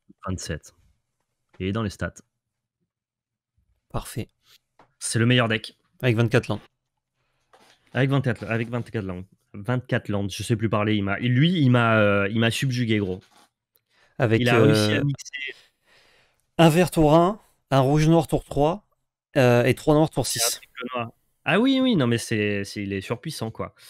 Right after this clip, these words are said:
Speaker 1: Il a réussi à mixer June Collected Company, June Food et June Citadel de Bolas dans le même deck. Et en vrai, je suis très curieux.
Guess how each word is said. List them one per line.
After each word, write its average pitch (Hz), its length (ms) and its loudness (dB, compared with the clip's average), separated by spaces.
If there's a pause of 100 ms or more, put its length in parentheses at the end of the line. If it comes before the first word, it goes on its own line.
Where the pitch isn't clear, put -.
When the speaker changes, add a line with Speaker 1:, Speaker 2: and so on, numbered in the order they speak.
(220)
Speaker 1:
Il 117 140 -2
a 120 120 0
réussi 156 300 -2
à 151 60 -2
mixer 147 600 -6
June 120 440 -4
Collected 131 480 -8
Company, 117 720 -8 (480)
June 123 420 0
Food 139 500 -2 (280)
et 110 180 0
June 135 220 2
Citadel 123 440 -2
de 113 100 0
Bolas 107 240 -2
dans 117 140 -4
le 104 60 0
même 113 220 0
deck. 113 340 -4
Et 113 80 0
en 110 140 2
vrai, 156 380 2 (1200)
je 117 180 -10
suis 107 220 -8
très 147 160 0
curieux. 151 480 0